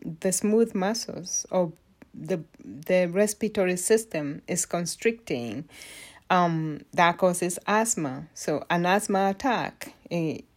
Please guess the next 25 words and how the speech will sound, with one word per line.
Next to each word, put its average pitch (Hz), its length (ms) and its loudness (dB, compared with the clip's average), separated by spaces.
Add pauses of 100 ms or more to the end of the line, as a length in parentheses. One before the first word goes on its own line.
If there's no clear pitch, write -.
(260)
kind 196 240 4
of 180 80 4
affects 185 380 2
the 175 180 0
lungs. 165 580 0
So - 320 4
irritable 240 480 6
bowel 202 300 4
syndrome 196 640 0
is - 240 -4
like 160 220 2
having 175 500 0
a 156 80 0
migraine 190 760 4 (240)
in 160 200 2
your 147 140 0
stomach. - 580 -6 (600)
Um, 175 460 4
sometimes 247 560 6
the 185 140 4
pain 220 320 4
is 180 180 0
really, 190 400 4
really 170 380 0
painful. 185 640 -4